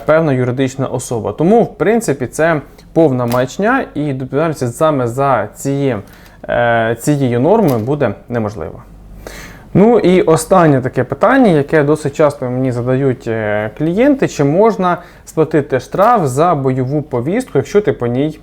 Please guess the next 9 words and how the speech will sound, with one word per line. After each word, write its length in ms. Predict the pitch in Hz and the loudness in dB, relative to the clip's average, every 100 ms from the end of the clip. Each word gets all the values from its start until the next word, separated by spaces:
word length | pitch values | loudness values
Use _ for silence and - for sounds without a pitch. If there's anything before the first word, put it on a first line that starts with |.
| - | -8
не 240 | 123 131 | -2 -2
прибув. 480 | 127 131 127 107 92 - - | 0 -2 0 -2 -4 -10 -4
Дивіться, 480 | 135 151 131 101 | 0 0 -2 -6
сплати 420 | - - 165 180 123 | -8 0 2 2 -4
штрафу 540 | - 156 214 - 135 | 0 2 2 2 0
за 200 | 135 156 | 2 0
бойову 340 | 123 120 113 | -2 -4 -4
повістку 580 | 107 117 202 233 - 139 | -6 -4 -4 -4 -6 -6
немає. 580 | 120 131 165 151 104 | -2 0 2 2 0